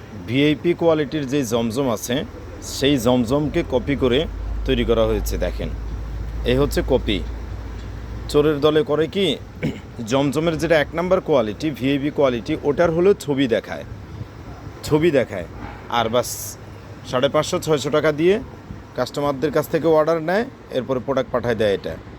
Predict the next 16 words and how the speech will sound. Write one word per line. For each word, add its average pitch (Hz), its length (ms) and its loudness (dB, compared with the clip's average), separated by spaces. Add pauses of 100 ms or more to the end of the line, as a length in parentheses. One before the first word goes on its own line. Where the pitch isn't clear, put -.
(480)
এই 151 200 4
হচ্ছে 143 320 2
অবস্থা। 98 540 -2 (600)
যাই 123 180 4
হোক, 107 140 2 (240)
জিনিসটা 139 340 0
আপনাদেরকে 143 360 2
বলতেছি, 143 540 -2 (280)
এটা 139 240 0
হচ্ছে 147 300 0
কম 135 260 2
দামি 127 220 4 (120)
প্রোডাক্ট, 131 340 0 (500)
same 156 300 0
to 165 80 -2 (100)
same। 160 200 2